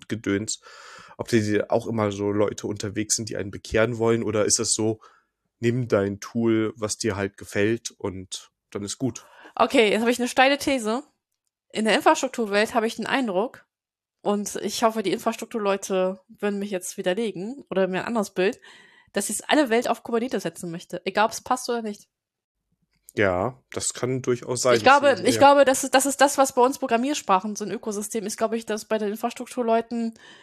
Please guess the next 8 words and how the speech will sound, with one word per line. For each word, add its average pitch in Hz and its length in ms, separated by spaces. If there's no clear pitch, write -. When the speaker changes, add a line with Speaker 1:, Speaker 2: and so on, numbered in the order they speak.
Speaker 2:
eher 220 320
entweder 214 480
V 220 180
Ms 233 280
oder 226 180
Kubernetes 226 640
oder 190 160
Container. 196 420